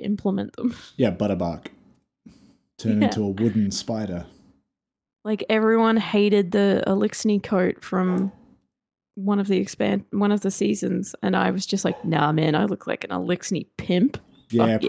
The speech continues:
Speaker 2: probably Splicer. That was very
Speaker 1: Yeah.
Speaker 2: Elixni
Speaker 1: And then
Speaker 2: focused.
Speaker 1: when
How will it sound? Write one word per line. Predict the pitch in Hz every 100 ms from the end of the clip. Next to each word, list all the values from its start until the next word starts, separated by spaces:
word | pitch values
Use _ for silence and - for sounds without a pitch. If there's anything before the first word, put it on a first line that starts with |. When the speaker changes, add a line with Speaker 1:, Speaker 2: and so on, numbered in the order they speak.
| 127
Speaker 2:
probably | 143 135 123 117 107
Splicer. | 104 - - 98 110 135 147 143 _ _ _ _ -
That |
was | 190
very | 170 85 85
Speaker 1:
Yeah. | 101 185 165 113
Speaker 2:
Elixni | 175 175 -
Speaker 1:
And | 214 208
then | 208
Speaker 2:
focused. | 208 202 202
Speaker 1:
when | 202